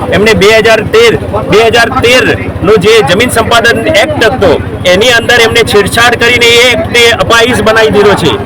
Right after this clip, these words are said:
એ રીતે જે રીતે સાડા ત્રણસો કરોડ રૂપિયા જે રીતે બનાસકાંઠાની અંદર બિનખેતીના નામે ભ્રષ્ટાચાર કરવામાં આવ્યો છે, અને જ્યારે ખેડૂતને જ્યારે દોઢ બે લાખના એના માર્કેટ વેલ્યુના ભાવ પણ આપવામાં આવે છે, તો આ બિલ નથી આપી શકતો,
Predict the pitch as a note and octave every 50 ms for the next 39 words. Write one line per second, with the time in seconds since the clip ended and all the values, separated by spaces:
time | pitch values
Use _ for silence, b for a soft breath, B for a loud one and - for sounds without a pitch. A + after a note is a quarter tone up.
0 | - - - - - C4 - G#3 A3 B3 B3+ A#3+ A#3 F#3+ B3 B3 A#3 - D#3 G#3+
1 | A#3 A#3+ A#3 - A#3+ A#3+ B3+ B3+ A#3 - - - - - - G#3+ F#3+ G#3+ B3 C#4
2 | C4+ B3+ B3 A#3+ G#3+ - B3 B3+ A#3+ A#3 A3+ - A3+ A3 A3+ A#3+ G3+ G#3 A#3 A#3
3 | A#3 B3 A#3+ G#3+ G3+ A3+ A3 - A3 A#3 A3 G#3 G#3 A#3 B3+ C4+ C4 - A#3+ -
4 | - D4 - A#3 A#3 A3+ A3 A3 G#3+ A3+ A#3 A3+ A3+ G#3+ A#3+ A#3+ A#3+ - A3+ A3
5 | B3 - B3 C4+ B3+ - - A#3+ - B3 A#3+ B3 A#3+ A3+ A3+ A3+ A#3 A#3+ A#3+ G3+
6 | F#3+ G3 - A#3+ B3 B3+ C4 C4 B3+ B3 B3 A#3+ A#3 A#3 A#3+ C4 - D4 C4 G#3
7 | - - - - - - F3 G3 A3 A#3+ B3 A#3+ - B3 A3+ F#3 - F3 G3 A3+
8 | A3+ G#3+ G3+ A3+ A3 B3 B3 A3+ F#3+ - - - - - - - - - G3+ G#3+
9 | C4 C4+ - B3+ B3 B3+ A#3+ A3 A#3 A#3 A#3+ A#3+ A3+ G3 A3 A#3 A#3+ A#3 A#3 B3
10 | A#3+ A#3+ A#3 - A3+ A#3+ A#3 A#3 A#3+ A#3+ A3+ G3 F#3+ G3 G3 - C4+ C4+ C4 B3+
11 | B3 B3 B3 - B3 A#3+ A3+ - F#3+ A3 A#3+ - B3+ A#3+ A#3+ A3+ A3+ - - A#3
12 | A#3 A#3 A#3 A#3 A#3+ A#3+ A#3 - A#3+ A#3+ A#3+ A#3 A3+ A#3+ G3+ A3 A#3+ A#3+ A3 G3+
13 | G3 - A3+ A#3+ A#3 A3 - A#3 G#3+ G#3 G3 - D3+ D#3 C3+ G#2